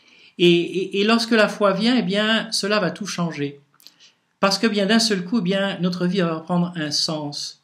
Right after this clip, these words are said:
tout de même. Ce n'est quand même pas la même chose de savoir que nous avons un Père, Dieu,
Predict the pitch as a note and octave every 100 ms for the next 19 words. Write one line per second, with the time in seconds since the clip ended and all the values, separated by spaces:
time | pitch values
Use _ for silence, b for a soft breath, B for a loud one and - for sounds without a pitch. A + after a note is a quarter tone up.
0 | - G#3 E3+ D#3+ C#3+ B2 C3 - b b
1 | - G3 F#3+ F#3+ F3+ F#3 D#3 D3 D3+ -
2 | A3 G3+ C#3 B2 A#2+ b b D3 E3 E3+
3 | E3+ F3+ F3 E3+ D#3+ D#3 D3+ - D#3+ E3
4 | D3+ D3 C#3+ C#3+ C#3+ B2+ B2+ C3 _ B2
5 | A#2+ C#3+ C#3